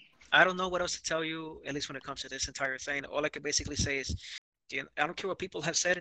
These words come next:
the United States has worked ass backwards. And the thing is that you can, this is, that, just to change it up a little bit, if there's one thing that also bothers me about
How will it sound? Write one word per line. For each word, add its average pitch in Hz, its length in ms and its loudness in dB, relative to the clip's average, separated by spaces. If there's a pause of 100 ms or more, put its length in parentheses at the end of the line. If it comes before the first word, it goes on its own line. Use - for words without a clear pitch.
the 135 80 -10
United 131 200 -2
States 151 220 -2
has 135 160 -2
worked 131 200 -6
ass 123 180 0
backwards. - 560 -8 (120)
And 156 220 8
the 180 80 0
thing 233 180 -4
is 220 100 2
that 208 160 0
you 160 180 -10
can, 185 260 -2 (1000)
this - 160 8
is, 214 100 0 (180)
that, 190 120 -2 (160)
just - 220 0
to - 80 -6 (320)
change 175 260 2
it 165 60 2
up 151 120 -2
a 135 40 -2
little 143 240 -2
bit, 107 200 -2 (440)
if 156 120 -2
there's 156 180 0
one 202 140 -4
thing 208 120 0
that 165 100 2
also 151 340 0
bothers 139 400 -4
me 127 180 -8
about 123 260 -4